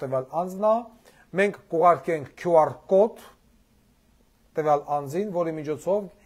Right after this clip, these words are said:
կիրականացվի դրամական փոխանցումը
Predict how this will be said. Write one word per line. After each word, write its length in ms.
կիրականացվի 880
դրամական 640
փոխանցումը 720